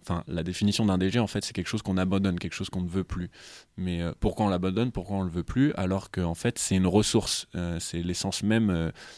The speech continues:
de la nature. La nature elle-même, c'est ce qu'elle fait dans une forêt. Lorsqu'on perd une pe-, une pomme, une feuille ou quelque chose d'un arbre,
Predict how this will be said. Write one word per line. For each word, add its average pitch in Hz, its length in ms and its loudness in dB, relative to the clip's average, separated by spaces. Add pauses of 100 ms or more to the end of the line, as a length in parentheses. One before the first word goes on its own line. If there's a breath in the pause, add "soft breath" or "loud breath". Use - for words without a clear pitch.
de 95 60 2
la 92 140 6
nature. 95 340 2
La 92 80 2
nature 87 280 -2
elle-même, 104 220 2
c'est 92 140 -6
ce - 80 -4
qu'elle 90 160 -2
fait 123 180 2
dans 98 120 0
une 85 160 -2
forêt. 98 360 2
Lorsqu'on 85 280 -6
perd 90 260 -2
une 82 120 -4
pe-, 82 400 -6
une 82 200 -6
pomme, 82 400 -2
une 78 340 -8
feuille 80 460 -8
ou - 180 -10
quelque - 160 -10
chose 90 160 -4
d'un 82 200 -4
arbre, 117 240 0